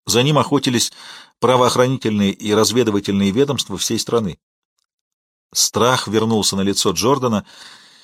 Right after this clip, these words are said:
Пейнтер встал, подошёл к парню и положил руку ему на плечо. «Нет ничего страшного в том, что ты тревожишься, но только не теряй надежду. Этим делом занимается один из моих лучших людей».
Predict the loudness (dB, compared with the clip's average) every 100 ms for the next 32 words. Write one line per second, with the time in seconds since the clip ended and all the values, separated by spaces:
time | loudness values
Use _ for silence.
0 | _ _ _ _ _ 2 2 2 0 0
1 | 0 2 2 2 2 2 2 0 0 0
2 | 0 -2 -4 -2 0 2 2 0 0 0
3 | 0 -2 -4 -4 -2 -4 -8 -20 _ _
4 | _ -6 -4 -4 -4 0 -2 0 0 0
5 | -4 -6 -4 -4 -4 -6 -4 -2 -2 -2
6 | -2 -4 -8 _ _ _ _ _ _ -4
7 | 0 0 0 0 0 0 0 0 -2 -2
8 | -4 -6 -14 -16 _ -10 -6 -6 -2 -2
9 | -2 -4 -4 -2 -2 -2 -2 -2 -4 -6
10 | -4 -6 -6 -4 -2 -2 -4 -6 -6 -2
11 | -2